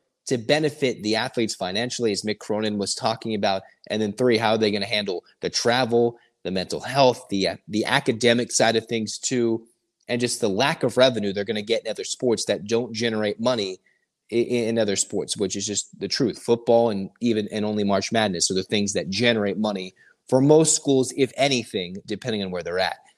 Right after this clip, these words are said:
So looking down the line, I wonder what it looks like. That was something that Kyle Smith talked about in the Pac-twelve media days. Other than that, U C L A, they brought a Dembona. Lazar Stefanovic went to the Pac-twelve media days.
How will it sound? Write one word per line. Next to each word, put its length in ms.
So 280
looking 320
down 160
the 40
line, 440
I 60
wonder 260
what 120
it 40
looks 260
like. 280
That 140
was 140
something 280
that 120
Kyle 280
Smith 320
talked 280
about 280
in 140
the 60
Pac-twelve 540
media 320
days. 440
Other 220
than 180
that, 320
U 140
C 160
L 120
A, 200
they 100
brought 260
a 40
Dembona. 460
Lazar 400
Stefanovic 800
went 180
to 100
the 80
Pac-twelve 320
media 260
days. 280